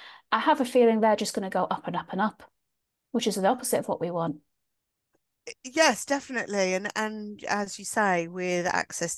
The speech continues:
Speaker 2: to, to dentistry being at the forefront of, of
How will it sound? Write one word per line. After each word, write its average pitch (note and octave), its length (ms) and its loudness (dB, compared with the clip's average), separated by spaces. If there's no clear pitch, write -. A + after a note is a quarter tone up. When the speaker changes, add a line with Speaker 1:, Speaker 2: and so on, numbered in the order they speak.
Speaker 2:
to, D#3+ 300 -6
to E3 280 -2
dentistry D#3+ 920 0
being D#3+ 340 2
at D3+ 80 -2
the D#3 80 -10
forefront D#3 640 -2
of, D3+ 180 -8
of E3 240 -6